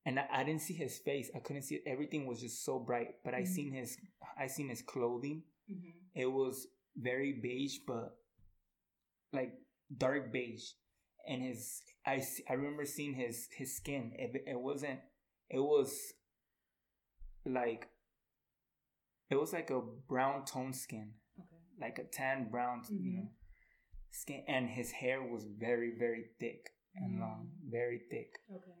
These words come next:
Speaker 1: It was very thick and it looked very soft.
Speaker 2: Mm.
Speaker 1: And I just remember, I just remember his, his arms were open. He, he, he just had his arms open, and I remember the doors opening. But that was before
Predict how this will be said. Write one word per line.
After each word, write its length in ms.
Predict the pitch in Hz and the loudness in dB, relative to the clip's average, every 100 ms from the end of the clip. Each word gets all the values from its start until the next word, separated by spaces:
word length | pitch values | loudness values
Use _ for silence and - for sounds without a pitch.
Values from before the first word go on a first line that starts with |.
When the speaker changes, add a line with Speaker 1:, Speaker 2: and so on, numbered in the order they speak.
| 180 | -10
Speaker 1:
It 60 | |
was 120 | 120 107 | -8 -4
very 320 | 107 117 120 117 | 2 2 2 -2
thick 260 | 120 117 - | -4 -6 -8
and 100 | 120 | -6
it 100 | 120 | -6
looked 180 | 117 - | -6 -4
very 240 | 117 117 117 | -4 -2 -4
soft. 480 | - 117 110 - - _ _ 202 | -4 -6 -6 -12 -20 _ _ -18
Speaker 2:
Mm. 520 | 208 202 190 175 165 | -16 -14 -16 -12 -2
Speaker 1:
And 100 | 131 | 2
I 60 | 135 | 2
just 240 | 135 131 | 2 -2
remember, 600 | 135 131 127 135 131 123 - _ _ _ _ _ _ _ _ _ - | -2 -2 2 2 2 -2 -14 _ _ _ _ _ _ _ _ _ -4
I 80 | 123 | -2
just 260 | 131 - | -2 -2
remember 320 | 131 131 135 123 | 0 0 2 2
his, 240 | 123 - 120 | 0 -2 -4
his 220 | 127 - | -4 -2
arms 300 | - 131 131 | 0 0 0
were 100 | 123 | 0
open. 340 | 117 156 120 113 - _ _ _ _ | -2 -2 -6 -6 -10 _ _ _ _
He, 160 | - 135 - | -6 -4 -6
he, 320 | - - 135 | -10 -10 -8
he 20 | |
just 220 | 127 131 | -6 -8
had 160 | 123 131 | -6 -6
his 100 | 123 | -4
arms 260 | 131 135 120 | -4 -4 -6
open, 360 | 120 131 117 - | -6 -8 -8 -6
and 260 | 131 123 117 - _ _ _ - | -4 -4 -10 -16 _ _ _ -2
I 60 | |
remember 280 | 131 139 143 | 0 2 2
the 100 | 131 117 | 2 2
doors 260 | 127 123 - | 0 0 0
opening. 500 | 127 147 131 113 117 - _ _ _ _ _ _ _ _ - - _ _ _ _ - - | 0 0 -2 -2 -6 -12 _ _ _ _ _ _ _ _ -20 -20 _ _ _ _ -20 -4
But 180 | 143 135 | 2 10
that 160 | 147 | 12
was 140 | 208 196 | 12 12
before 600 | 139 - 139 147 147 | 8 4 8 12 12